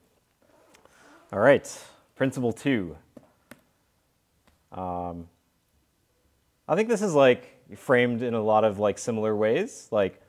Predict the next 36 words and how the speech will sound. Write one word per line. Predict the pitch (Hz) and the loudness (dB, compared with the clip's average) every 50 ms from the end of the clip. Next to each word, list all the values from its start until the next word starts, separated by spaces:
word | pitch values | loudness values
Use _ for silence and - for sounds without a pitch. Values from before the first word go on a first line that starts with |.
| _ _ _ _ _ _ _ _ _ _ _ _ _ _ _ _ _ | _ _ _ _ _ _ _ _ _ _ _ _ _ _ _ _ _
pros | - 170 160 151 147 147 143 127 127 | 6 8 10 10 10 10 8 4 2
and | 131 123 - | 0 -2 -4
cons, | - - - 117 101 98 85 78 76 73 69 - - - - | -8 -4 0 2 2 2 0 -2 -8 -14 -18 -20 -20 -20 -16
you | - 104 104 | -10 -6 -4
know, | 104 101 101 104 104 110 | -2 0 2 2 2 2
is | 107 104 117 - 113 107 | 2 0 0 -2 -4 -6
a | 101 | -2
very | 110 113 110 | 0 0 0
simple | 104 - 123 107 113 107 | 0 -2 -6 -4 -2 0
way | 104 107 101 101 | 2 2 0 0
to | 98 107 | -2 -4
kinda, | - - 104 98 95 92 90 - - _ _ | -6 -6 -4 -4 -2 -4 -6 -8 -12 _ _
to, | - 110 - | -10 -10 -10
to | - _ - 104 | -12 _ -18 -12
say | - - 113 104 | -2 -2 0 0
the | 101 98 | -2 -6
same | - - 110 104 | -8 -8 -8 -6
thing, | 95 123 123 156 | -6 -6 -6 -2
but | 170 151 113 110 104 - - - - _ | 0 0 0 0 0 -6 -14 -20 -18 _
I'm | - 131 | 0 2
gonna, | 139 135 127 123 117 - | 2 4 4 2 -2 -2
I'm | 131 | -2
gonna | 135 131 113 | -2 -2 0
point | - 143 131 127 | 0 0 0 0
out, | 123 | 0
like, | 113 104 | -2 -2
a | 104 | -4
slight | - - 107 98 90 | -4 -4 -4 -4 -4
difference. | 92 87 - - 90 90 - - _ _ - _ _ _ | -6 -10 -10 -12 -18 -20 -20 -20 _ _ -20 _ _ _
So | _ - 139 127 117 | _ 2 4 4 4
quickly | - - - - 214 220 220 240 226 208 180 | 2 -2 2 2 2 2 4 2 0 2 2
weigh | 139 113 113 107 107 107 110 120 143 - - _ _ _ _ _ | 2 4 6 6 6 6 4 2 0 -4 -10 _ _ _ _ _
potential | - 131 - - 156 160 151 - 185 156 151 - - | -16 -14 -6 -2 -2 -2 0 0 0 0 0 0 0
upside | 120 117 - - - 156 135 127 135 143 131 | 0 0 0 -2 -2 0 2 2 2 0 -2
versus | 98 113 113 104 - 107 90 | -2 -2 -2 -2 -2 -8 -10
downside. | - 95 85 87 90 90 - - 87 - - - - | -10 -10 -10 -8 -12 -12 -10 -10 -12 -12 -12 -16 -20